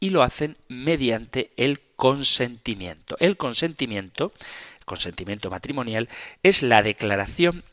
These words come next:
de voluntad manifestada por los contrayentes para contraer matrimonio. Pero no basta la mera manifestación de voluntad externa y formal de contraer matrimonio, sino que es necesario que dicha manifestación de voluntad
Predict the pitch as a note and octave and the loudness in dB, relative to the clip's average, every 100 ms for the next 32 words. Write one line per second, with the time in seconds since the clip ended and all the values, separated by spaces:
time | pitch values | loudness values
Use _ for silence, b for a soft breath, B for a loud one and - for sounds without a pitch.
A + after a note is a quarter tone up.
0 | _ A#2 A2 G2+ G2 F#2+ G2+ - A2+ - | _ 0 2 4 2 0 -4 -2 -2 -2
1 | B B _ G#2 G#2+ A2 - G#2+ - E3 | B B _ 0 2 2 -2 -2 0 0
2 | B2 - G2+ G2+ - - E3 D#3+ C#3+ C3 | 0 -2 -2 -2 -2 -2 -4 -2 0 -2
3 | B2 - D3+ B B B - G#2 B2 - | -2 -4 -4 B B B 2 4 2 0
4 | G#2 F2+ F#2+ F#2 F#2+ F#2 F2 E2+ E2 - | -4 -2 -2 0 -4 -8 -12 -16 -18 -20
5 | - _ _ _ _ G#3 G3 D3+ - B | -20 _ _ _ _ 8 8 4 0 B
6 | B - C3 F#3+ F#3 E3+ - F3 - _ | B -16 -2 4 4 4 2 -2 -2 _
7 | G#2+ G#2+ A2 C3+ C3+ B2+ A#2 G#2 A2+ G2+ | 2 2 4 2 2 2 -2 -4 -6 -4
8 | - - B2 A#2 G#2+ G2 G2 - A#2 - | -4 -4 -4 -4 -4 -4 -6 0 0 -2
9 | _ A2+ - - C3 A#2+ A#2+ - - A#2 | _ -2 -2 2 2 2 -2 -2 -4 -6
10 | - - G2 A#2 B2+ F#2+ B B - G#2+ | -2 -2 2 2 2 -2 B B -4 -4
11 | F#2 F2+ F#2+ G2+ C#3+ C3+ D3 B2 A#2 A2+ | -4 -2 0 0 0 -4 -4 -4 -6 -10
12 | B B B - C3+ C#3 D3+ F#3 G3+ G3 | B B B -4 0 2 4 2 0 -2
13 | D#3+ F3 E3+ B2+ C3+ - A#2+ G#2 G#3 B2 | 0 2 2 0 -6 -2 0 0 0 -2
14 | G#2 G2+ F#2 F#2 F#2+ F2+ F3 C#3+ A#2 D#3+ | 0 -4 -6 -6 -6 -4 -2 0 2 0
15 | E3 - C3 | -2 0 0